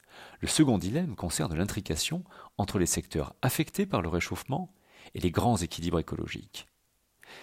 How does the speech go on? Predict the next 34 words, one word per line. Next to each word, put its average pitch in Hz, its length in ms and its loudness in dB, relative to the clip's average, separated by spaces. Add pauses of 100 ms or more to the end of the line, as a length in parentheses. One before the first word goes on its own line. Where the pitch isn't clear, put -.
(120)
Si - 120 -2
le 87 80 4
commerce 87 360 4
maritime, 147 540 -2 (220)
la 151 120 2
pêche, - 540 -2 (260)
l'exploitation - 480 0
des 76 100 0
ressources 98 500 -2
peuvent - 280 -8
profiter - 520 -2
à - 40 2
la 76 100 2
Russie 76 280 -2
de 160 80 -10
demain 104 360 -4 (340)
du - 80 -10
fait - 160 -2
des 78 100 4
hausses 78 160 0
de 87 60 0
température, 95 720 0 (440)
ces - 200 4
mêmes 143 300 2
conditions 87 420 -2
climatiques - 600 -6 (120)
provoquent 78 400 -4
également 78 540 2
la 78 120 -4
fonte 123 280 -2
du - 100 -12
permafrost 95 680 0
en - 40 -8
Sibérie, - 480 -8